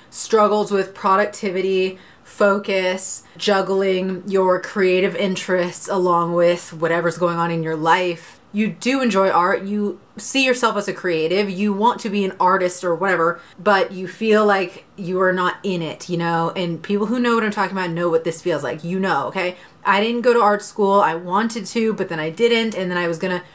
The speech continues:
major in fine arts in my regular college, but I decided not to do that. It was a whole thing, so, but I never lost that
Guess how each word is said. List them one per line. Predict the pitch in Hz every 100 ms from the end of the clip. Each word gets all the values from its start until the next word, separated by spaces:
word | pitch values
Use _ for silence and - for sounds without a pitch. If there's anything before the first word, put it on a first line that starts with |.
| - - -
major | 190 208 226 220 208
in | 190
fine | 208 196 190
arts | 185 185 - -
in | 208 180
my | 170
regular | 165 190 190 185
college, | - 180 175 170 - - - -
but | 170 175 160 -
I | 185 180 170 165
decided | - 165 156
not | 151
to | 147
do | 226 247
that. | 226 202
It | 196
was | 180
a |
whole | 190 214
thing, | 208 202 190
so, | 202 202 190 185 - _ - _ _ - -
but | 214 208
I | 202
never | 202 208 220 208 202 - - - - -
lost | 180 196 190 175 175 - 175
that | 170 165 165 -